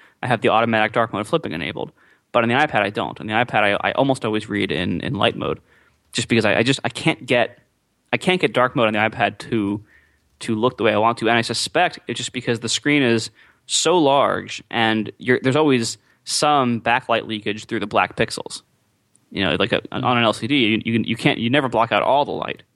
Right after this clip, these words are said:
Um, so I think there's, I think just enough of that light gets through that no matter what color I set, even if it's pure black, uh, it doesn't quite look right. It's, it's still a little bit too harsh or too bright, or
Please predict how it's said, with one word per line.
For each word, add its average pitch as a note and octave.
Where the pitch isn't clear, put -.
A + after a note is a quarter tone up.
Um, -
so A2
I B2+
think D3+
there's, B2+
I B2
think D3+
just -
enough B2
of A#2+
that A#2+
light A#2+
gets -
through A2+
that A2+
no A#2+
matter A2+
what B2+
color C3
I G#2+
set, A2
even B2
if A#2+
it's -
pure A2+
black, G#2
uh, -
it G2+
doesn't B2
quite -
look A#2
right. D2
It's, -
it's -
still B2+
a A#2
little G#2+
bit G#2
too A2+
harsh -
or G#2+
too -
bright, G#2
or F#2